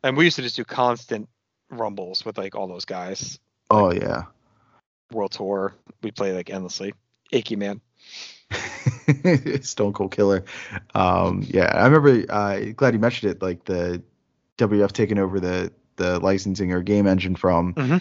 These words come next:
Speaker 2: W C W. Like, that was a, I think, like, a low-key bigger part of the <laughs> Monday Night War than people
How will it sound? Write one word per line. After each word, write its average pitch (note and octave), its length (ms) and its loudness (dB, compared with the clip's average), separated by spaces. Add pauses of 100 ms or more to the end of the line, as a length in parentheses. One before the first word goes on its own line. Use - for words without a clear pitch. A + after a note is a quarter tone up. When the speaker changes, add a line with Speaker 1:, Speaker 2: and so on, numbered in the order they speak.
(100)
Speaker 2:
W A#2+ 180 8
C - 100 -2
W. A#2+ 300 6
Like, F#2 220 -2
that B2 160 2
was F3+ 160 2
a, B2 180 0 (540)
I A2+ 100 0
think, - 160 -2
like, G3+ 140 4
a A2 80 8
low-key A2 600 2
bigger G#2+ 280 0
part G#2+ 400 0
of G#2 140 0
the A2+ 200 2
<laughs> - 40 -8
Monday B2+ 260 2
Night C3+ 180 2
War A#2 240 -2
than A#2 120 -4
people A#2+ 420 -8